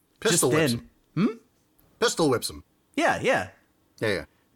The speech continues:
Speaker 2: Then the men in white coats show up. Through, they, <laughs> there is some, uh, some difficulty there as Ren bites the hand off of one of them and swallows it.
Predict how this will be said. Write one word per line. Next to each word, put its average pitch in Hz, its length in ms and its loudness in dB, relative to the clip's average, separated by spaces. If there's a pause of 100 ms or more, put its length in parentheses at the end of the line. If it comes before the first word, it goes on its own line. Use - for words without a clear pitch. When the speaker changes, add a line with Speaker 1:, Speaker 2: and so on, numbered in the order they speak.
(220)
Speaker 2:
Then 143 520 0 (320)
the 151 100 2
men 165 300 2
in 175 180 2
white 170 280 -2
coats 220 440 0
show 131 340 0
up. 107 220 -2 (1200)
Through, 151 320 4 (140)
they, 131 420 0 (180)
<laughs> - 460 -4
there 147 160 2
is 143 120 2
some, 143 360 2
uh, 123 280 0 (680)
some 143 220 0
difficulty 156 580 0
there 123 400 2
as 110 220 -2
Ren 127 400 2
bites 139 320 2
the 139 100 0
hand 139 400 0
off 127 200 2
of 107 120 -8
one 127 180 2
of 107 80 0
them 117 140 0
and 107 120 0
swallows 117 600 2
it. - 140 -2